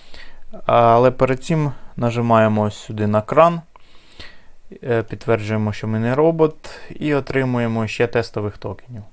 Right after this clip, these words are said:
Тепер переходимо до свапів,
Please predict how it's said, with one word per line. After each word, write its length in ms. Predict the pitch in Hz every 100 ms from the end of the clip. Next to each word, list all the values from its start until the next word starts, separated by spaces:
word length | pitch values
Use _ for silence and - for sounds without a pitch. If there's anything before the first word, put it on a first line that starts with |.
| - - - _ - - - - - - - - - - - - - - _ - _ _ _ _ - - - - - - - _ - - _ _ - -
Тепер 340 | - 143 165 147
переходимо 640 | 131 123 - 123 117 113
до 120 | 107
свапів, 540 | 123 170 170 170 143